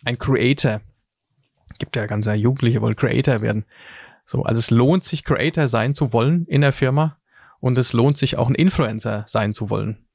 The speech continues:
weil du auf solche Themen Lust hast. Und, äh, selbst wenn ich nur interessant sein möchte, vielleicht für irgendeine andere Firma zu sagen, wenn ich mich mit so einem Thema mal beschäftigt hab und dazu was zu sagen hab und das beurteilen kann,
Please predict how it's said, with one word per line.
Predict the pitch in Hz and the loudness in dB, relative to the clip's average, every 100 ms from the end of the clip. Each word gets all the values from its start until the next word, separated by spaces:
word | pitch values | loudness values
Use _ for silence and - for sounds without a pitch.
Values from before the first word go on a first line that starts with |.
| _ _ _ | _ _ _
weil | 123 120 107 123 135 | -6 -2 0 0 2
du | 143 | 0
auf | - 120 | 0 -2
solche | 127 123 | -2 -2
Themen | - 117 113 | -2 -4 0
Lust | 127 - - | -2 -2 -2
hast. | 143 - | -4 -4
Und, | - 113 - | -6 -6 -4
äh, | - 110 107 _ _ _ _ - - | -4 -4 -6 _ _ _ _ -20 -14
selbst | - 156 - | -2 -2 0
wenn | 160 | 0
ich | 165 | 2
nur | 156 135 | 2 2
interessant | 143 131 131 139 | -2 0 0 2
sein | 131 | 2
möchte, | 127 127 127 | 2 0 0
vielleicht | 113 117 117 | 0 0 0
für | - | -2
irgendeine | - 123 - | 0 0 0
andere | 135 123 | 0 -2
Firma | 117 113 104 104 | -2 -2 -2 -2
zu | 151 | -2
sagen, | 110 110 107 | -2 -2 0
wenn | 113 | -2
ich | 110 | -4
mich | - | -6
mit | 110 - | -6 0
so | 143 220 | 2 4
einem | 202 | 4
Thema | 175 160 | 2 2
mal | 143 | 2
beschäftigt | 131 135 147 - - | 0 -2 -2 -4 -6
hab | - - | -8 -4
und | 117 - | -6 -2
dazu | 120 156 - 139 | -2 -2 -4 -4
was | 131 | -2
zu | - | -4
sagen | 110 113 131 | -2 0 0
hab | 113 - | -4 -6
und | 110 | -4
das | 160 - | -4 -2
beurteilen | 104 170 180 131 104 | 0 0 2 -2 -2
kann, | 101 101 | -8 -10